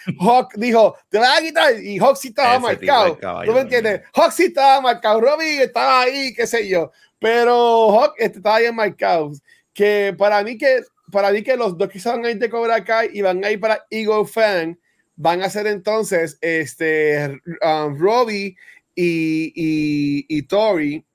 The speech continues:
Speaker 2: este, pero entonces, ahí lo, lo curioso es, entonces, ¿quiénes se van a quedar, entonces, en, en Cobra Kai? Porque está el chamaco este, que era el bully de la primera temporada, este, el,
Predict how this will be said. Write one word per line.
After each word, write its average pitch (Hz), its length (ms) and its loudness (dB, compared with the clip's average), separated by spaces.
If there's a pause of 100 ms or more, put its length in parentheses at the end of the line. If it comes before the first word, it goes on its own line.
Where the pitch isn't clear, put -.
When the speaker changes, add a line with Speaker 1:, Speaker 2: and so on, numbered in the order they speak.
(140)
Speaker 2:
este, 156 640 -2 (340)
pero 160 140 0
entonces, 175 340 -2
ahí 190 180 2
lo, 190 300 -2
lo 208 140 0
curioso 214 420 -4
es, 220 80 -2
entonces, 240 580 -4
¿quiénes 262 280 -4
se 240 100 -4
van 214 240 -2
a - 20 -14
quedar, 202 360 0
entonces, 185 500 -4
en, 165 240 -4
en 160 140 -8
Cobra 160 340 -2
Kai? 185 360 0 (440)
Porque 165 260 -2
está 165 440 0
el 214 280 -2
chamaco 190 400 -2
este, 208 560 -2
que 170 120 -4
era 185 140 4
el 190 40 2
bully 202 400 0
de 202 80 0
la 190 60 2
primera 190 180 -2
temporada, 190 580 0
este, 156 520 -2
el, 143 260 -8